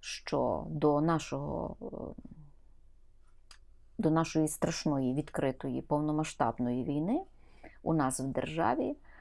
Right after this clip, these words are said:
було прихильників нато, ну, відсотків двадцять. І стрімко підтримка вступу України до нато змінилася саме після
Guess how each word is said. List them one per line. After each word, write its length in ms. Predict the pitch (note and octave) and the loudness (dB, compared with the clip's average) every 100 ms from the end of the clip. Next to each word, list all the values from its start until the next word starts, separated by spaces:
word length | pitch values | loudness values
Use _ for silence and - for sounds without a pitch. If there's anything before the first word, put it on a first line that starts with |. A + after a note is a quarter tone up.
| - - | -16 -4
було 320 | C#3+ F3 D#3+ | 0 2 2
прихильників 760 | - D3 - D3 B2+ B2 - - | 0 -2 -2 -2 0 -2 -4 -4
нато, 520 | D3+ A3+ F4 A#3+ B3+ - - - - _ | -2 -2 0 0 -2 -4 -16 -20 -20 _
ну, 120 | F#3 | 2
відсотків 600 | D4 - - D#3 D3+ D3+ | 2 0 0 0 0 -10
двадцять. 600 | C#3+ - - - - - - _ _ - _ - _ _ _ _ - | -6 -6 -6 -12 -12 -18 -20 _ _ -20 _ -20 _ _ _ _ 2
І 280 | F#3 D3 - | 2 2 0
стрімко 720 | - - A#3+ G4+ - B3+ D#4 - - - _ - | -2 2 2 2 2 2 0 -8 -20 -20 _ 0
підтримка 800 | F#3 - D#3+ C3+ - C3+ D3 D#3 - _ | 2 4 2 2 0 -4 -4 -8 -18 _
вступу 400 | - - G3 - | -6 0 0 2
України 420 | D3+ - D3+ C#3 C3+ | 0 2 2 2 0
до 160 | C#3+ | 0
нато 480 | D3+ A3 D4 A3 A3+ - - - | 0 0 -2 -4 -4 -8 -20 -6
змінилася 840 | D#3 D3+ D#3+ E3 G#3 G#3+ G3 E3 E3+ | -2 2 4 4 2 2 0 -4 -6
саме 360 | - - F3+ G3 | -4 0 0 0
після 520 | - E3 F3 E3 E3 | -2 -4 -4 -2 -4